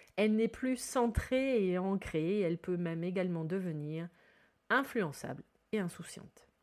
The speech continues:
Bon, extrêmement déséquilibrée, Po peut provoquer des dédoublements de personnalité, amenant jusqu'à la schizophrénie. C'est grâce à Po que nous ressentons les douleurs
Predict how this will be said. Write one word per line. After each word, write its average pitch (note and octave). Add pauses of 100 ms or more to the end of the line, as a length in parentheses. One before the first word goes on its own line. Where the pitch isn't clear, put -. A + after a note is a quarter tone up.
(920)
Bon, D#3+
extrêmement A3
déséquilibrée, F3+
Po G#3+
peut F3
provoquer G#3
des D#3+
dédoublements F3+
de F3
personnalité, D#3+
amenant E3
jusqu'à D#3+
la C#3+ (100)
schizophrénie. - (1120)
C'est -
grâce A3
à D#3
Po G#3+
que G3
nous F3
ressentons F#3+
les F#3+
douleurs F3+